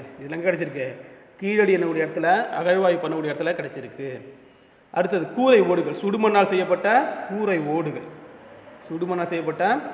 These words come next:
கூரை ஓடுகள், இறந்தோரை புதைக்க பயன்படக்கூடிய முதுமக்கள் தாழிகள்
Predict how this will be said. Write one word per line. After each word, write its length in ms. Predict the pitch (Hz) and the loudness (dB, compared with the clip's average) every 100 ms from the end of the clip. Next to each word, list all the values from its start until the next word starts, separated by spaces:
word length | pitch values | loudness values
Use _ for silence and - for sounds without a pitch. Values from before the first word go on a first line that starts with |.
| - | -8
கூரை 260 | 175 185 165 | -2 0 2
ஓடுகள், 520 | 147 147 139 139 135 - - - 160 | 0 -4 -4 -6 -8 -14 -20 -14 -2
இறந்தோரை 680 | 180 240 233 226 214 226 226 - | 0 4 6 8 6 4 0 -6
புதைக்க 340 | 175 190 196 208 | -2 -2 2 0
பயன்படக்கூடிய 880 | 175 170 175 160 - 151 156 214 - - 165 | 2 2 2 0 -2 -2 0 0 -2 -10 -6
முதுமக்கள் 580 | 180 226 190 - 214 302 - - - - | -2 2 0 0 -2 -2 -10 -16 -18 -8
தாழிகள் 600 | 165 160 156 143 147 151 | 0 0 0 -2 -4 -6